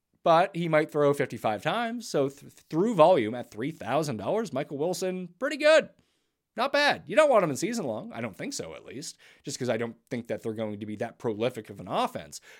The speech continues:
But if you're trying to mine cheap value, so you can get Justin Jefferson pounded in your lineup, you know, Hayden Hurst and Michael Wilson, at least right now, appear to me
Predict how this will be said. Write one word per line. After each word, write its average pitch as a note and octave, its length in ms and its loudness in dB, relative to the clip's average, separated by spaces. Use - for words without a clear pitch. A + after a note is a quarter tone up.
But C#3+ 140 4
if B2+ 80 -4
you're A#2+ 80 -8
trying C3 180 -4
to A#2+ 80 -8
mine A#2+ 600 2
cheap - 420 -6
value, A#2 640 0
so D3+ 100 -4
you C#3 120 2
can D3 80 -6
get C#3+ 180 0
Justin A2+ 460 -6
Jefferson G2 560 -8
pounded G#2+ 360 -8
in F2 120 -14
your F2 140 -16
lineup, F2 360 -16
you A#2+ 80 -4
know, C#3 200 -8
Hayden C#3+ 260 -4
Hurst D3 320 -2
and B2 80 -4
Michael C#3+ 240 -2
Wilson, C3+ 420 -4
at D#3+ 200 -4
least F3+ 200 -4
right D3+ 260 0
now, C#3+ 420 2
appear C#3+ 420 -2
to C3+ 180 -8
me B2+ 480 -4